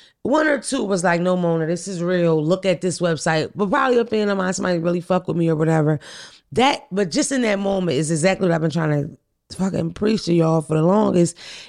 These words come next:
You have to have a certain amount of grace with people. Why the fuck a owner of a vagina, pretty one at that, hear me?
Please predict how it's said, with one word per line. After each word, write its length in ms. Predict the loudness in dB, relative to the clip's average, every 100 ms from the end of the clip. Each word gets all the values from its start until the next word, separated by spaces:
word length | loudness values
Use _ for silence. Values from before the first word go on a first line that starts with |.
| -16
You 200 | -4 2
have 400 | 4 4 2 0 0
to 100 | 2
have 280 | 4 2
a 80 | 0
certain 260 | 2 4 6
amount 280 | 6 4 2
of 80 |
grace 360 | 2 2 2 2
with 100 | 2
people. 380 | 2 2 2 0 -4 -20 _
Why 400 | -2 2 2 0 -2
the 120 | -4 -4 -2
fuck 340 | -2 -2 -6
a 120 | -2 2
owner 320 | 4 4 4
of 140 | 2
a 40 | 2
vagina, 960 | 0 2 2 4 4 0 -4 -12 -14 _ _ _ _ _ _
pretty 200 | -2 0
one 200 | 0 0
at 100 | -2 -2
that, 380 | -4 -4 -6 -12 _ _ _ _ _ -6
hear 180 | -2
me? 240 | -2 -4